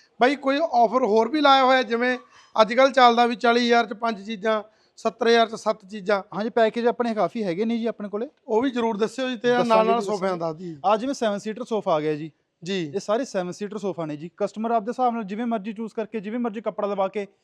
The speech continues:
Speaker 2: ਜਿਵੇਂ ਉਹਨੂੰ ਪਸੰਦ ਆਉਂਦਾ ਹੈ, ਉਸ ਹਿਸਾਬ ਨਾਲ ਬਣਵਾ ਸਕਦਾ ਜੀ ਆਪਦੇ ਹਿਸਾਬ
Speaker 1: ਇਹ
Speaker 2: ਨਾਲ।
Speaker 1: ਵਾਲੇ ਜਿਵੇਂ ਕਲਰਾਂ ਦੇ ਮਤਲਬ ਡਿਫਰੈਂਸ ਹੈ ਜੀ।
Speaker 2: ਹਾਂਜੀ।
Speaker 1: ਕਿੰਨੇ ਦੇ ਜੀ ਇਹ?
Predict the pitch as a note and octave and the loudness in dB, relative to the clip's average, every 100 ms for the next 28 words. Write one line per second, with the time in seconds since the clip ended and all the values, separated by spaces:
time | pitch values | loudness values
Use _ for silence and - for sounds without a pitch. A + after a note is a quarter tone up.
0 | _ _ _ _ - D3 G#3+ A#3 B3 A3 | _ _ _ _ -16 -8 -6 -4 -6 -6
1 | G#3 G3 F#3 F#3 F#3 F#3 - G3+ A#3+ A3+ | -8 -6 -4 -2 -2 -4 -10 -6 -4 -4
2 | F#3 D#3+ C3 C3 A#2+ B2 A#2 B2 - B3 | -4 -4 -4 -6 -10 -12 -14 -6 2 4
3 | B3+ B3 A3+ A3+ A3 A3 G#3 G#3+ A3 G#3+ | 4 0 -4 -6 -6 -4 -2 -2 -2 -2
4 | G#3+ G3+ D#3+ F#3 - F3+ F#3+ _ F3+ D#3 | -2 -2 -6 -8 -8 -8 -8 _ -8 -6
5 | A2+ G#3 G#3+ G#3+ G#3+ G#3 | -4 0 2 2 2 -2